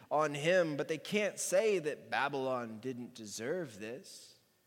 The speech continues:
Those who are wise will tell you, "Sure, we saw it coming." Because after all, this is the picture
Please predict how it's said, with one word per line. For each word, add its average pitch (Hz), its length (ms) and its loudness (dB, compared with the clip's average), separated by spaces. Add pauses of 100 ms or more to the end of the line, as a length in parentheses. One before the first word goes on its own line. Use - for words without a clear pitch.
(840)
Those 143 300 2
who 131 160 -4
are 123 100 -2
wise 143 680 0
will 123 120 -12
tell 139 260 0
you, 139 160 -2
"Sure, 208 420 -2 (1080)
we 143 100 -4
saw 156 280 -2
it - 140 -14
coming." 160 380 -2 (1200)
Because 131 260 -6
after 131 420 -4
all, 135 200 0
this 127 200 -10
is 117 120 -12
the 120 80 -10
picture 120 680 -8